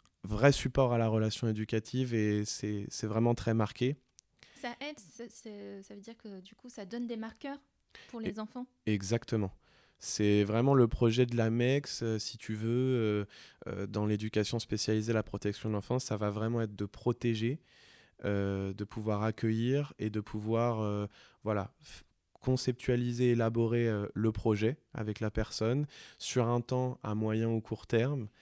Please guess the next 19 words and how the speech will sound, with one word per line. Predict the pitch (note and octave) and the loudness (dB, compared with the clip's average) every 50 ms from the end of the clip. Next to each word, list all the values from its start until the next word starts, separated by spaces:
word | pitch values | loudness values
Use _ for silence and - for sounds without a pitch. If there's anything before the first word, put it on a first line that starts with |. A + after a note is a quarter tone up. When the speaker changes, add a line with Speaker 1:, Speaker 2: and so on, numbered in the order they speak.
| - - - - _ _ _ - | -20 -20 -20 -20 _ _ _ 0
Speaker 1:
Et | G#2+ A2 | 2 2
vraiment, | G#2 A2 A2 A#2 C3+ C#3 | 4 4 4 4 6 6
le | B2+ A2+ | 4 4
quotidien | - B2+ A#2+ - - A2+ A2 B2+ C3 | 4 0 0 0 -2 -2 0 0 0
prend | C3 - - | 0 0 0
une | A2+ A2 G#2+ | 0 0 0
place | - A#2+ A#2 A2 - | -2 -2 -2 -4 -4
très | - - A#2+ A2+ | -4 -2 -2 0
importante. | A#2 A2+ - - A#2 - - - A#2+ B2+ C#3 C#3+ - - - _ - - - - _ _ - - | 0 2 2 2 2 2 0 -2 0 0 0 -2 -4 -10 -16 _ -20 -20 -20 -20 _ _ -8 -4
Euh, | F#2+ G2 | -4 -2
voilà, | G2 G2+ G#2 G#2+ A2 | 0 0 2 2 4
alors | G#2+ G2+ F2+ - | 2 2 0 -2
que, | - - - | -8 -8 -8
euh, | C#2 - - A1+ G#1 - - _ | -8 -6 -6 -8 -8 -10 -14 _
comme | - A2+ A2 A2 | -4 -2 0 0
on | G#2 | 0
disait, | G#2 G2+ G#2 G2+ A2+ A2+ A2+ | 0 0 0 2 2 2 2
journée | G#2 G#2 G2+ G2+ G#2 G#2 G#2 | 2 0 0 0 0 0 0
type, | G2+ - - B2+ C3+ C#3 C#3 - - | -2 -2 0 0 2 2 2 2 0